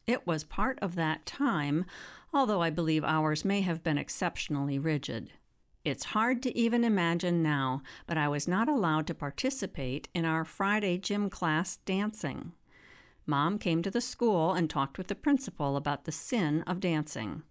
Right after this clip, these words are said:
That was in seventh grade, and I remember being extremely embarrassed and very confused. I could do the square or folk dancing, but when it came to ballroom dancing, that was not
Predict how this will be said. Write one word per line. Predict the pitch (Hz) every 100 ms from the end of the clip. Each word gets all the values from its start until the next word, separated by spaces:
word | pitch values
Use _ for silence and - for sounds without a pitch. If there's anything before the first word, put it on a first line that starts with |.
| - _ _ -
That | 156 143 208
was | 240 233
in | 214
seventh | - 190 180 175
grade, | - 180 208 254 254 -
and | 175
I | 143
remember | 139 139 143 202 214 214
being | 165 151 165
extremely | 190 - - - 247 226 160 139 -
embarrassed | 135 139 175 202 254 - - - - - _
and | 180 202
very | 190 180 240 165
confused. | 156 190 190 - 131 110 - - - - - - - - _ -
I | 139
could | 131 139
do | 208
the | 240 170
square | - - 190 190 185 226
or | 151
folk | 131 - 220 -
dancing, | 156 123 131 139 127 202 - - -
but | -
when | 139 143
it | -
came | 185 220
to | 202
ballroom | 202 254 269 196 170
dancing, | 160 156 156 - 160 160 156 - _ -
that | 143 190 180 165 - -
was | 180 180
not | 185 - 147 -